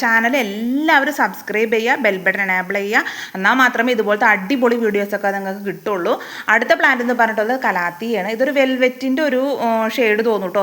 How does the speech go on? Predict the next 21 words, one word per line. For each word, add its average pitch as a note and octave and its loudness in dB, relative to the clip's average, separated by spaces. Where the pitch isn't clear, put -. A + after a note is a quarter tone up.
നമുക്ക് F3+ -6
ഈ G3+ -6
ഒരു A3 -4
കലാത്തിയ. F#3+ -2
ഇതിൻ്റെ, A#3+ 2
ആ, G#3+ 6
പ്ലാന്റ് G#3+ 2
കുറേ G#3 0
പേര് B3 6
ചോദിച്ചിട്ടുണ്ടായിരുന്നു. G#3 0
അപ്പോൾ G3+ -4
ഇപ്പോൾ D4 2
നമ്മുടെ G#3+ 2
കയ്യിൽ G3+ 0
റെഡി F#3+ -2
ആയിട്ടുണ്ട്. G3 -4
അപ്പോൾ G#3+ -6
ഈ - -6
ഒരു - 0
പ്ലാന്റിൻ്റെ G3+ 2
സൈസാണ് G#3+ 2